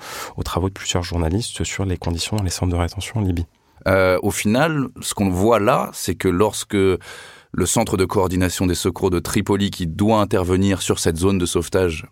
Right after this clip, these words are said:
Speaker 2: libyenne qui est apparue en deux mille dix-sept, deux mille dix-huit, et on en a parlé pendant, dans le podcast, euh, n'active pas les secours, eux ne le font pas non plus. Donc, au final, est-ce que c'est de la non-assistance ? Est-ce que c'est une volonté,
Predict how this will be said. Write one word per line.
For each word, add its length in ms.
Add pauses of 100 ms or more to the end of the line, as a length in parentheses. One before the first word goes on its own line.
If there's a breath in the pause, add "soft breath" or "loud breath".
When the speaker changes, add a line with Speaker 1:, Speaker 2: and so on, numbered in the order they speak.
(140)
Speaker 2:
libyenne 480
qui 120
est 100
apparue 280
en 80
deux 120
mille 180
dix-sept, 300
deux 80
mille 180
dix-huit, 400
et 40
on 80
en 100
a 40
parlé 240
pendant, 240
dans 120
le 60
podcast, 500 (480 loud breath)
euh, 480 (360)
n'active 520
pas 160
les 80
secours, 640 (140)
eux 60
ne 100
le 80
font 180
pas 200
non 160
plus. 400 (440)
Donc, 380 (800)
au 80
final, 500 (140)
est-ce 200
que 200
c'est 180
de 60
la 100
non-assistance ? 1040
Est-ce 260
que 320 (300 loud breath)
c'est 180
une 160
volonté, 720